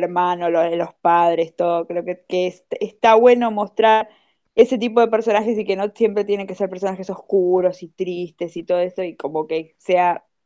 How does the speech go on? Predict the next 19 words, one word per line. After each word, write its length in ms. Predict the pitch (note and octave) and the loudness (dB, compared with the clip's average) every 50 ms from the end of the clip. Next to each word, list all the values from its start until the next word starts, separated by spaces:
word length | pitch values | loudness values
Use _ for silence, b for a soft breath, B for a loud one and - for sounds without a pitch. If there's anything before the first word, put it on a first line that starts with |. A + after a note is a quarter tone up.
| _ _ | _ _
una 300 | - F#3 F#3+ F#3 F3+ F3 | -14 -10 -6 -6 -4 -2
cosa 240 | F3+ F#3 F#3 - F#3 | -2 -4 -2 -2 -4
más 160 | F3+ F3+ F3+ - | -6 -6 -6 -6
positiva 840 | - F#3+ F#3 - F3 E3+ - F3+ F3 F3 F3+ F3 E3+ F3 F3+ F#3 _ _ _ _ _ _ _ _ _ | -6 -8 -6 -8 -12 -10 -10 -8 -4 -2 0 2 2 0 0 -4 _ _ _ _ _ _ _ _ _
y 80 | - - | -14 -10
que 100 | - E3+ | -10 -6
se 120 | - F3+ | -4 -4
enfoquen 420 | F3 E3+ - F#3 F#3 F#3 F#3+ F#3 F3+ | -4 -2 0 0 2 2 2 0 0
más 220 | F#3 F#3+ F#3+ - | -2 -4 -2 -2
en 180 | G3+ F#3+ F#3 F3+ | -4 -2 -2 -2
querer 240 | G3+ G#3 A#3 B3 | 0 2 4 4
hacer 220 | B3+ B3+ A3+ C4+ B3+ | 4 4 4 4 4
el 140 | B3 A#3 A3+ | 4 4 4
bien, 260 | A3+ B3 C4 B3+ B3 | 4 4 4 2 0
como 160 | G#3+ F#3 F#3 | -4 -2 -2
dice 320 | G3 G3 - A3 G#3+ A3 | -2 0 2 4 6 6
ella, 320 | A3+ A3+ - B3+ A#3+ A#3 A3+ | 6 4 4 4 2 2 2
que 380 | - F#3 F#3+ G3 G3+ G3+ G3 F#3+ | -2 -4 -2 0 0 0 -2 -4
en, 260 | F#3+ G3 G3+ G#3+ A#3 | -6 -8 -10 -12 -14